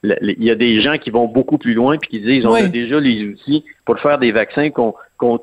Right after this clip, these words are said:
Speaker 1: tout ce qui pourrait nous rendre malades d'un point de vue viral ou une grande proportion, et on devrait déjà, vous savez, la prévention, là,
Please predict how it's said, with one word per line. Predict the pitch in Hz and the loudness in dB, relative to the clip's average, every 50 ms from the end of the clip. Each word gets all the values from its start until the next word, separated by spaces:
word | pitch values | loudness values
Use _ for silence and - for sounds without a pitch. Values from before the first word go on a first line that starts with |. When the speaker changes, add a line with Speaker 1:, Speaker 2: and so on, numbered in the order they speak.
| - _ | -6 _
Speaker 1:
tout | - - 101 101 185 | -6 -4 -4 -4 -4
ce | - - - - | -8 -10 -16 -12
qui | - 147 | -12 -12
pourrait | - - 143 139 131 135 127 147 156 151 | -10 -6 -4 0 0 2 2 2 2 0
nous | 135 127 120 120 | 0 0 0 0
rendre | 123 127 135 131 123 | 0 0 -2 -2 -2
malades | 120 120 113 110 113 123 135 139 135 123 - | -2 0 0 0 2 0 0 0 -2 -4 -8
d'un | 110 110 104 | -10 -12 -10
point | - 113 107 107 | -10 -10 -10 -10
de | 104 101 | -12 -12
vue | 110 123 120 | -12 -10 -8
viral | 107 214 107 - 196 139 123 147 170 151 | -4 0 0 0 2 2 0 0 0 -2
ou | 120 110 113 110 | -2 -2 -2 -4
une | 110 107 - | -4 -2 -2
grande | 123 123 127 131 123 - | -2 0 0 -2 -2 -2
proportion, | 113 107 - 101 90 - - - 139 156 175 - _ - _ | -4 -4 -2 -4 -6 -8 -8 -10 -10 -10 -10 -14 _ -16 _
et | - 113 | -4 -2
on | 117 117 | -2 0
devrait | 107 117 113 110 120 135 143 127 | 0 0 0 0 0 0 -2 -2
déjà, | 120 117 139 131 127 127 120 143 160 185 | -2 0 0 0 0 0 0 0 0 0
vous | 190 - _ _ - _ _ - | -2 -4 _ _ -20 _ _ -4
savez, | - 156 175 220 | -4 0 0 2
la | 233 180 151 | 2 0 -2
prévention, | - 160 165 156 156 151 135 - - 180 196 196 180 | 0 -2 0 0 0 -2 -2 -4 -6 -6 -6 -4 -4
là, | 156 143 | -4 -6